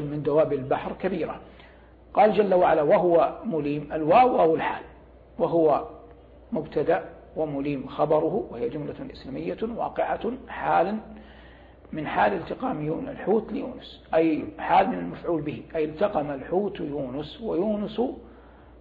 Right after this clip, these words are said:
مليم. ما معنى مليم؟ يقال ملوم ويقال مليم. إذا قلنا ملوم فهو الذي يلام على شيء أتاه أو لم يأته، سواء تعجل الناس في ذمه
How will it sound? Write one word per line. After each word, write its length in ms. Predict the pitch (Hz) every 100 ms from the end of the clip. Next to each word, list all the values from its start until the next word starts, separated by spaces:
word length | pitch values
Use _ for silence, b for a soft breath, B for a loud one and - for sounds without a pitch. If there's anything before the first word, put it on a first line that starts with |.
| - - -
مليم. 440 | 214 190 120 - B B B -
ما 120 | 247
معنى 300 | 254 185 170
مليم؟ 360 | 143 131 127 127 -
يقال 500 | 175 202 202 147 - -
ملوم 540 | 151 151 202 240 - - -
ويقال 560 | 185 151 - 175 196 - - -
مليم. 360 | 190 160 117 - B B B B B B -
إذا 180 | 170 190
قلنا 340 | 254 311 233
ملوم 400 | 175 151 139 - 156
فهو 200 | 180 202
الذي 280 | 202 175
يلام 320 | 165 160 151 127
على 260 | 139 151
شيء 380 | - 143 - 131 151
أتاه 460 | 143 214 220 214
أو 120 | 294 311
لم 160 | 156
يأته، 280 | 139 - - - - - b b b b -
سواء 320 | - 208 165 147
تعجل 400 | 147 151 151 143
الناس 340 | 139 139 139 -
في 200 | - 131
ذمه 420 | 170 202 208